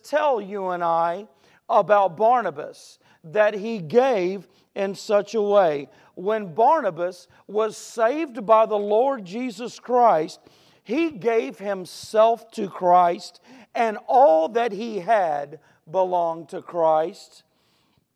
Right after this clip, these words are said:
You know, and as we look at this, God is not telling you and I to go out and give everything that we have away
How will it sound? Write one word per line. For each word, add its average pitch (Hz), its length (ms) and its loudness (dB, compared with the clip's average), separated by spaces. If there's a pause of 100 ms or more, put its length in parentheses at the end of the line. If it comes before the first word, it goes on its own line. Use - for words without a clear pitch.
(760)
You 185 160 -6
know, 220 240 0
and 208 220 -6
as 240 260 -6
we 233 160 -12
look 233 320 -10
at 165 160 -12
this, - 600 -10 (720)
God 226 480 4
is 202 220 -6
not 220 300 -4
telling 240 500 -4
you 180 240 -4
and 175 120 0
I 165 440 0 (680)
to 247 140 -2
go 226 420 4
out 190 460 0 (420)
and 233 320 -4
give 214 400 -2
everything 254 920 -6
that 214 240 -2
we 233 240 -8
have 190 580 0 (300)
away 170 800 0